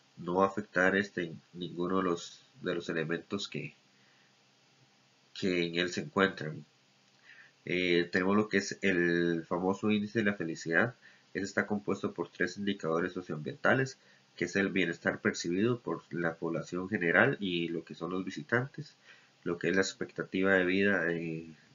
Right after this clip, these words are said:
del costarricense y lo que es nuestra huella ambiental. Esto es el, el daño ambiental que queremos minimizar a la hora de desarrollar un, un, un producto o servicio o,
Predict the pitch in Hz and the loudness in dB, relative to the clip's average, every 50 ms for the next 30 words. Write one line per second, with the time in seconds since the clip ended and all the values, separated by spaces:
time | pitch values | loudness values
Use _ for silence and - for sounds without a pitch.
0 | - - - 85 85 - - - - - 90 - 82 80 - 92 104 123 139 - | -12 -6 -2 -2 -2 -2 -6 -8 -4 -2 -2 -2 -2 -2 0 0 0 0 -2 -2
1 | 80 78 - - _ _ _ _ - _ _ _ _ _ - - 90 92 90 92 | -4 -6 -6 -6 _ _ _ _ -20 _ _ _ _ _ -10 -6 -2 -2 0 0
2 | 95 90 78 98 98 90 - - - 90 90 87 - - 110 107 - - 98 85 | 0 0 2 0 0 0 -2 -4 -4 -2 -2 -2 -2 -2 -2 -2 -2 0 0 2
3 | 87 92 90 92 107 101 90 85 85 78 - - 98 95 92 80 85 - - - | 2 2 2 4 2 2 2 0 -4 -2 0 2 4 4 4 2 -2 -4 -2 0
4 | 101 101 101 - 110 104 90 82 80 - _ _ _ _ _ _ _ _ _ - | 0 0 0 0 0 0 0 -2 -4 -6 _ _ _ _ _ _ _ _ _ -6
5 | - 87 82 82 82 82 82 85 85 87 98 101 107 110 120 123 117 113 - 87 | -4 -2 -2 0 -2 -2 -4 0 4 6 8 8 8 6 2 0 0 0 0 0
6 | 90 87 87 87 87 87 - - 107 110 123 131 127 - _ _ _ - - 92 | 0 0 0 -2 -4 -4 -2 0 0 2 2 0 -2 -6 _ _ _ -8 -4 -4
7 | 85 82 82 85 85 78 - _ _ _ - 92 87 90 92 92 104 110 113 110 | -2 -2 -2 -2 -4 -4 -8 _ _ _ 0 2 2 2 2 2 0 0 0 0
8 | 107 101 92 87 85 85 - 98 98 107 117 - - _ _ _ _ _ _ _ | -2 -2 -4 -4 -6 -4 0 2 2 2 2 0 -4 _ _ _ _ _ _ _
9 | - 87 87 85 80 78 78 76 85 90 92 101 98 92 - - 67 71 82 87 | -2 0 2 2 2 2 2 0 2 4 4 4 4 4 2 0 -4 -4 -2 -2
10 | 85 - 82 80 82 82 80 78 82 87 90 90 90 85 - - 85 82 87 95 | -2 -2 -2 -2 -2 0 0 0 0 -2 -4 -6 -8 -12 -14 -14 -12 -12 -10 -10
11 | 87 80 78 76 - - _ _ _ _ _ _ _ _ _ _ _ _ - 92 | -10 -10 -12 -14 -14 -18 _ _ _ _ _ _ _ _ _ _ _ _ -10 -8
12 | 92 - - 110 101 90 90 92 95 - _ - 107 95 87 87 - - 76 82 | -8 -2 2 4 4 6 4 2 0 -2 _ 0 2 2 2 2 0 -2 -4 -2
13 | 78 90 101 104 - 110 92 82 78 71 67 69 71 69 | 0 0 -2 -2 -2 -4 -4 -4 -4 -4 -4 -6 -6 -8